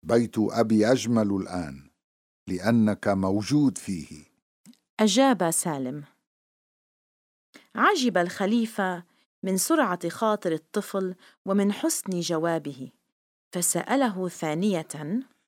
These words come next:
Speaker 1: "انظر إلى هذا السوار الذي على يدي، هل رأيت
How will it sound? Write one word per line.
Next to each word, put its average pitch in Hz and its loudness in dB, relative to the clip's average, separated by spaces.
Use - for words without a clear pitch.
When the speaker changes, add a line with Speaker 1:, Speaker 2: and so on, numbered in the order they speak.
Speaker 1:
"انظر 180 6
إلى 110 4
هذا 117 2
السوار 110 2
الذي 104 2
على 101 0
يدي، - -2
هل 113 2
رأيت 110 -2